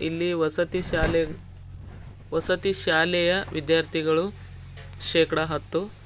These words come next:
ಮಹಿಳಾ ವಿದ್ಯಾರ್ಥಿಗಳು ಶೇಕಡ ಮೂವತ್ತ್ಮೂರು, ಸೂಕ್ಷ್ಮ, ಅತಿ ಸೂಕ್ಷ್ಮ ಸಮುದಾಯ ಸಫಾಯಿ ಕರ್ಮಚಾರಿ ಸಮುದಾಯದ ಮಕ್ಕಳು ಶೇಕಡ ಐದು. ಅರ್ಜಿ ಸಲ್ಲಿಸಲು ಹಾಗೂ ಶುಲ್ಕ ಪಾವತಿ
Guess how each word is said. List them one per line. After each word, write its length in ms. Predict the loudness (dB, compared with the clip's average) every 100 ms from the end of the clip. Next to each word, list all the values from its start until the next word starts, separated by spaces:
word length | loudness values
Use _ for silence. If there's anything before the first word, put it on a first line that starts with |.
| -20 -20 -10
ಮಹಿಳಾ 360 | -2 0 2 2
ವಿದ್ಯಾರ್ಥಿಗಳು 680 | 2 2 2 2 -2 0 0 -2 -10 -16 -8
ಶೇಕಡ 340 | -4 -2 0
ಮೂವತ್ತ್ಮೂರು, 720 | -2 -2 -4 -4 -6 -2 -2 -4 -12 -18 -18 -18 -18 -20 -20 -20 -18 -16 -14 -14 -16 -12 -2 2
ಸೂಕ್ಷ್ಮ, 640 | 4 4 0 -2 -2 0 -2 -2 -6
ಅತಿ 220 | -2 2
ಸೂಕ್ಷ್ಮ 460 | 2 0 -4 -6 -4 -6 -8 0
ಸಮುದಾಯ 540 | 2 2 0 2 4 4 6
ಸಫಾಯಿ 500 | 6 6 2 0 0 -2 -4
ಕರ್ಮಚಾರಿ 640 | -2 -2 -2 -2 0 0
ಸಮುದಾಯದ 580 | -2 -2 -2 -2 -2 -4
ಮಕ್ಕಳು 420 | -4 -6 -2 -2 -2 -6 -18 -16 -14 -10
ಶೇಕಡ 340 | 0 0 2 2 2
ಐದು. 260 | 2 0 -4 -6 -16 -18 -18 -16 -16 -16 -16 -14 -14 -12 -2
ಅರ್ಜಿ 300 | 0 2 4
ಸಲ್ಲಿಸಲು 500 | 6 6 4 4 2
ಹಾಗೂ 280 | 0 0 0
ಶುಲ್ಕ 440 | 0 0 0 0 0 0
ಪಾವತಿ 440 | 2 0 0 -2